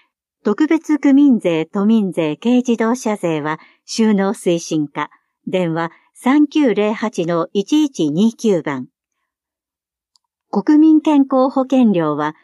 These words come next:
国保年金課、国保保険料係。電話、三九零八の一一三五番。後期高齢者医療保険料は、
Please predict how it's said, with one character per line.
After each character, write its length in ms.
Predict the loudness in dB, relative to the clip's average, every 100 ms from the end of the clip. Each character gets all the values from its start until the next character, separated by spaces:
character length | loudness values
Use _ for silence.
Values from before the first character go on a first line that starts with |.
| _ _ _ _
国 320 | -4 -2 -2
保 220 | 0 -2
年 240 | 0 -2 -4
金 280 | -6 -6 -4
課、 260 | -8 -10 _ _ _ _
国 280 | -4 -2 -2
保 200 | -2 -2
保 160 | -2 -2
険 200 | 2 2
料 240 | 4 0 0
係。 480 | -4 -4 -6 -6 _ _ _ -6
電 260 | -4 -2 -2
話、 160 | -6 _ _ _
三 320 | 0 2 2
九 240 | 2 0
零 220 | 0 -2
八 320 | -4 -6 -4 -4
の 240 | -2 -4 -4
一 320 | -2 0 0
一 220 | 0 -4
三 300 | -2 -4 -2
五 240 | -2 -4
番。 260 | -4 -6 -8 _ _ _ _ _ _ _ _ _ _ _ _ _
後 220 | -2 0
期 160 | 0 -2
高 240 | 0 2
齢 180 | 2 0
者 220 | 0 -2
医 140 | 0 0
療 220 | 0 -2
保 140 | -4
険 280 | -4 -2 -2
料 260 | -4 -4 -4
は、 160 | -6